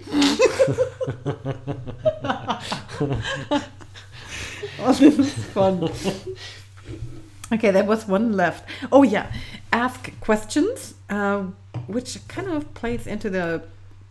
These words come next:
Speaker 2: yeah, spending time with each other, I guess. Um, like, "What did you enjoy today?" Or, "What was, what did you dislike?" "What can we pray about?" Or, "How can I be a better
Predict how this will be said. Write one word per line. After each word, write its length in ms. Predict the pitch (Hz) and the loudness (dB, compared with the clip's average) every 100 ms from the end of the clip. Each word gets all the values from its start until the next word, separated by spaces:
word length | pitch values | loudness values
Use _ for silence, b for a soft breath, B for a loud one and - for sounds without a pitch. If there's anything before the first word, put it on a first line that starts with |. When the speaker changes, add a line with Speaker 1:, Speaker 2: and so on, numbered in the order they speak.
| - - - - - - - - - | -20 -20 -20 -20 -20 -20 -20 -20 -16
Speaker 2:
yeah, 140 | 110 | -16
spending 360 | 113 - 131 135 | -14 -8 -8 -8
time 320 | - 147 165 | -10 -8 -6
with 160 | 208 214 | -6 -8
each 180 | 233 220 | -10 -6
other, 400 | 220 233 277 294 | -4 -4 -6 -10
I 80 | 180 | -8
guess. 500 | 180 196 294 - - - B B B B - | -6 -4 -6 -10 -18 -20 B B B B 4
Um, 480 | 196 190 196 185 - | 6 6 4 -2 0
like, 300 | 180 180 - | 2 2 -4
"What 280 | 160 196 190 | 2 2 2
did 160 | 151 | -4
you 100 | 156 160 | -4 -2
enjoy 480 | 165 160 202 220 | -4 -2 2 2
today?" 600 | 220 233 202 190 180 180 - | 2 0 2 2 0 -4 -6
Or, 240 | 160 151 147 | -4 -2 -2
"What 300 | 156 180 175 | -2 -2 0
was, 440 | 160 151 - - - | -2 -4 -8 -18 -10
what 240 | 175 190 | -6 -6
did 160 | 170 - | -6 -6
you 60 | |
dislike?" 800 | 156 160 - 190 190 196 - - - B B B - | -4 -6 -4 0 0 -2 -12 -18 -20 B B B -6
"What 180 | 196 196 | -4 -2
can 180 | 202 170 | -2 0
we 120 | 165 | -2
pray 320 | - 233 220 | -4 0 0
about?" 460 | 190 180 165 208 - - | 2 2 0 -2 -8 -6
Or, 240 | 151 147 | -2 -2
"How 220 | - 185 | -2 -2
can 220 | 175 196 | -2 -4
I 80 | 156 | -4
be 200 | 151 170 | -4 -2
a 40 | 156 | -2
better 500 | 156 143 143 147 | -2 -2 -2 -4